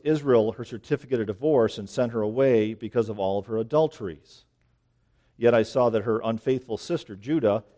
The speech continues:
had no fear. So she s-, also went out and committed adultery.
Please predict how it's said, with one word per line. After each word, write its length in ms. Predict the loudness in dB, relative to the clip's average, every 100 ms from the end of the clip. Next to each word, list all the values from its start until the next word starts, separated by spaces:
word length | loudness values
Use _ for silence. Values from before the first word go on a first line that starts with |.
| -6
had 220 | -6 -4
no 140 | -8
fear. 500 | -8 -6 -2 -2 -4 _ _ _ _ _
So 140 | -8 -8
she 220 | -6 -10
s-, 220 | -12 -18 -4
also 340 | -2 -2 -2
went 240 | -2 -4 -6
out 360 | -4 -4 -6 _ _ -20
and 140 | -16
committed 380 | -8 -6 -4 -6
adultery. 600 | -8 -10 -10 _ -20